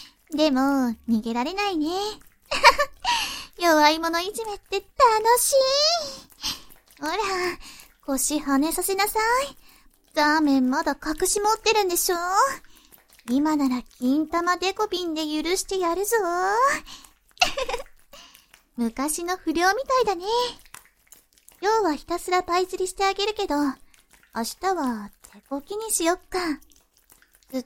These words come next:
と同じじゃさすがに飽きちゃうもんね。明後日は足こき、しあさってはフェラチオ、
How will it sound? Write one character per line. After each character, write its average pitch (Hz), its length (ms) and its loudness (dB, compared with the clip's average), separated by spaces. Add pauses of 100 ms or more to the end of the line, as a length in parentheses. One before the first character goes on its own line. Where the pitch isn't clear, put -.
と 320 220 0
同 320 120 -2
じ 370 120 -4
じ 415 100 -2
ゃ 381 220 2
さ 240 160 -8
す 320 140 -10
が 370 100 2
に 349 100 0
飽 392 120 0
き - 80 -20
ち - 80 -12
ゃ 508 140 2
う - 20 0
も 262 140 4
ん 220 100 -8
ね。 349 340 -2 (760)
明 427 60 -2
後 415 60 -2 (400)
日 415 60 0
は 440 500 0
足 269 300 -4
こ 311 260 -6 (160)
き、 339 340 -8 (480)
し 262 240 -6
あ 359 140 2
さ 381 160 0
っ 381 40 -2 (240)
て 269 140 -2
は 226 200 -4
フ 220 120 -16
ェ 214 100 -12
ラ 285 180 -2
チ 302 340 -8
オ、 302 260 0